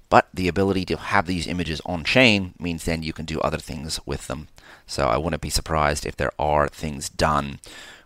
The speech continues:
with chimps in the future, and I think there's al-, there are already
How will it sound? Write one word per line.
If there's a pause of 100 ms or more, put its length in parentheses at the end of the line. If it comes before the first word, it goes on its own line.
with
chimps
in
the
future,
and
I
think
there's
al-,
there
are
already